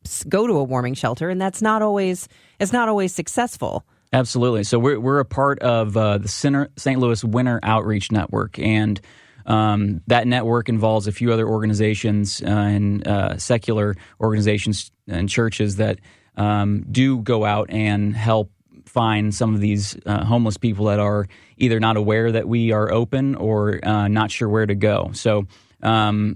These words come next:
Speaker 2: there's, uh, Mokabee's Cafe is kind of one of the central locations that the, our outreach team goes to, uh, kinda help facilitate that, that network to be able to go out on the streets and find people and be able to, uh, uh, communicate to these other organizations to say, "Hey, we've got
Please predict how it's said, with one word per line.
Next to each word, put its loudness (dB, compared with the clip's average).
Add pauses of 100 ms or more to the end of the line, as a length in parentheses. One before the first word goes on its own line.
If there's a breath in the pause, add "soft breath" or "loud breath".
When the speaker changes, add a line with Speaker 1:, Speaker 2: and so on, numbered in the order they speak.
Speaker 2:
there's, 0
uh, 2
Mokabee's 0
Cafe 2
is -2
kind 0
of -2
one -2
of 0
the -2
central 0
locations 0
that -2 (100)
the, -4
our 2
outreach 0
team 0
goes 0 (420 loud breath)
to, 2
uh, 0
kinda 0
help 0
facilitate -2
that, -2 (280 soft breath)
that -2
network 0
to -8
be 2
able 0
to 0
go 2
out 2
on 0
the -2
streets -2
and 0
find 0
people -2
and 0
be 2
able 0
to, 0
uh, 0 (380 loud breath)
uh, 0
communicate 0
to -6
these 0
other 4
organizations 0
to -8
say, -2
"Hey, 0
we've -2
got 0